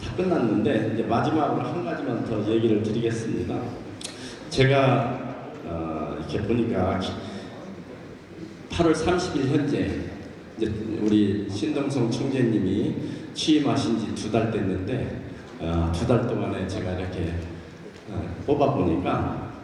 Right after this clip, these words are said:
재단 기부가 이제 이십이만 팔천이백구십칠 불이에요. 삼육구공 기부가. 근데 보통 정도, 중간 정도 이렇게 갑니다. 근데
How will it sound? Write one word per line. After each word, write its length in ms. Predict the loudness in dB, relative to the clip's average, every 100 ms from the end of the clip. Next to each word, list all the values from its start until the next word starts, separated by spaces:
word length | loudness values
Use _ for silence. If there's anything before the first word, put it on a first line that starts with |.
| -14 -14 -14 -16 -16 -14 2
재단 420 | 4 6 4 4
기부가 720 | 2 0 0 0 0 0 0
이제 240 | -2 -2 0
이십이만 640 | 0 0 2 4 4 2
팔천이백구십칠 1900 | -2 -2 0 2 2 -2 -4 -8 -10 -14 -4 2 4 4 0 -6 -2 0 2
불이에요. 240 | 2 0
삼육구공 720 | 0 -2 -2 -2 -2 0 0 0
기부가. 640 | -4 -4 -4 -4 -4 -6 -10 -6
근데 380 | 0 2 2 0
보통 640 | 2 2 4 4 4 2 2
정도, 400 | 0 2 2 2
중간 400 | 2 4 4 4
정도 300 | 2 2 2
이렇게 300 | 0 0 -2
갑니다. 460 | -2 0 2 0
근데 440 | 2 2 2 2